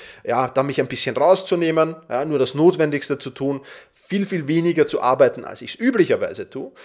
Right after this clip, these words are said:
Und ich merke dann immer im September, ja, oder habe im September gemerkt, boah, bis da wieder in Schwung zu kommen, ist unheimlich schwer. Obwohl's ja nur zwei Monate waren eigentlich.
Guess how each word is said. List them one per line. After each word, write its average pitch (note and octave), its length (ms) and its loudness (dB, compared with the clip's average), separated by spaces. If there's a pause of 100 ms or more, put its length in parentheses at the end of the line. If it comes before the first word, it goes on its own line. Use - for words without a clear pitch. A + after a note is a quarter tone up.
(180)
Und C3 140 -6
ich C3 100 -6
merke F3 260 -2
dann A3 180 -2
immer G3 260 -4
im D3+ 120 -6
September, D3 840 -2
ja, D3+ 360 -2
oder G2+ 200 -10
habe E3 180 2
im C3+ 120 -4
September A#2 400 -4
gemerkt, A#2+ 400 -6
boah, - 340 -4
bis - 100 -14
da G#2+ 180 -10
wieder C3+ 160 2
in B2 120 -8
Schwung G#3+ 340 -4
zu C#3+ 120 -4
kommen, C#3 260 -4
ist - 280 -12
unheimlich D#3 540 -2
schwer. - 320 -8 (320)
Obwohl's F#3+ 380 0
ja G#3+ 80 6
nur F#3+ 180 6
zwei C3 240 4
Monate C#3+ 480 2
waren G2+ 220 0
eigentlich. F#2 640 -10